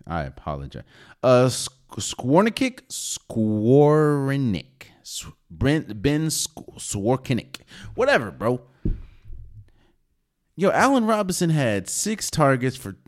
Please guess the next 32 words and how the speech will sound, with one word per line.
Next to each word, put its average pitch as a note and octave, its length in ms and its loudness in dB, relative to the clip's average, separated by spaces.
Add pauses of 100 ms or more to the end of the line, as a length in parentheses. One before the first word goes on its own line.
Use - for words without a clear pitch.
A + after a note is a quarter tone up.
(140)
two A#3+ 240 2
catches F3 500 0
for G#2+ 160 -8
seven D3+ 480 2
yards, A2 400 2
bro. E2 300 -6 (960)
Compared E3+ 320 4
to D3 40 -4
Cooper F#3+ 320 -2
Kupp, - 380 4 (180)
nineteen, E3 880 0 (200)
nineteen D3 640 0
targets, C3 500 4
four, C3 720 2
fourteen D3+ 560 2
receptions A#2 640 -4
for F#2 200 -4
a - 20 0
hundred A2+ 300 0
and A2 100 -6
twenty-two G2 340 -6
yards. - 320 -12 (320)
Tyler B3 320 8
Higbee, D3 600 4 (380)
who G#3 140 2
is F3+ 100 6
a A#2+ 280 2 (800)
tight B3 240 4
end, G#3 200 4
by A2 140 6
the F#2+ 100 2
way, B2 280 2